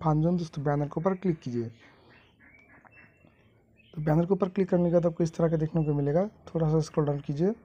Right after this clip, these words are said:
तो scroll down करने के बाद आपको इस तरह का देखने को मिलेगा, Wheel of Fortune, get lucky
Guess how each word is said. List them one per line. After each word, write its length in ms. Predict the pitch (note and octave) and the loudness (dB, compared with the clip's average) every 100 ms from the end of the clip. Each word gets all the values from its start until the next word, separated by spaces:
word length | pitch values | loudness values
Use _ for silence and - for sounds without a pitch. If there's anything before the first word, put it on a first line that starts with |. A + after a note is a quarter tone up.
| - - - - - - - - | -20 -20 -20 -20 -20 -20 -16 -8
तो 100 | C#3+ | -6
scroll 240 | - F3 | -2 0
down 160 | F#3 F#3 | 0 0
करने 200 | F3+ F3+ | 0 2
के 60 | |
बाद 80 | F3+ | 2
आपको 200 | E3+ F3+ | 2 -2
इस 120 | E3 | 0
तरह 120 | E3+ | 2
का 60 | E3 | 2
देखने 280 | D#3+ D#3 D#3+ | 2 0 0
को 80 | D#3 | 2
मिलेगा, 280 | D#3 E3+ | 2 4
Wheel 260 | E3+ D#3+ D#3+ | 4 4 2
of 120 | D#3 - | 0 -2
Fortune, 480 | D#3+ D3+ E3+ G3 A3+ - - - - - D#3 | -4 -2 0 0 0 -4 -20 -20 -20 -16 -2
get 420 | D#3 E3+ E3 - - - - D3 | 2 2 0 -12 -20 -14 -4 0
lucky 280 | D#3 - | -2 -2